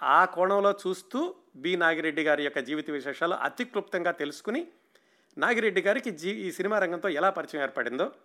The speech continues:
చూద్దాం. నిజానికి ఇప్పుడు నేను చెప్పబోయే విశేషాలన్నీ చాలాసార్లు మాట్లాడుకున్నాం క్రిందటిసారి. ఎలాగంటే ఏ వ్యక్తి జీవితము కూడా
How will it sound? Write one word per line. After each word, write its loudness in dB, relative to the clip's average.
చూద్దాం. 0
నిజానికి 0
ఇప్పుడు -2
నేను 2
చెప్పబోయే 2
విశేషాలన్నీ 0
చాలాసార్లు 0
మాట్లాడుకున్నాం -2
క్రిందటిసారి. -2
ఎలాగంటే 2
ఏ 2
వ్యక్తి -2
జీవితము -2
కూడా 6